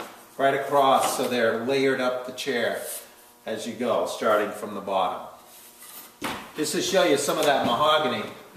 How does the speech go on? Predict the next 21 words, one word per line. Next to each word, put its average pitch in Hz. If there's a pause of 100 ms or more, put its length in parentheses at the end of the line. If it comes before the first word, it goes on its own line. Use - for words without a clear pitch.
(560)
this - (1300)
is 120 (460)
a 117
piece -
that 123
we 123
had 139
from 120
the 117
cutout. - (400)
This, 185 (100)
this 180
Cuban 165
mahogany 110
is 90
just 98 (300)
gorgeous 110
stuff. - (480)
And 120
it 120
was -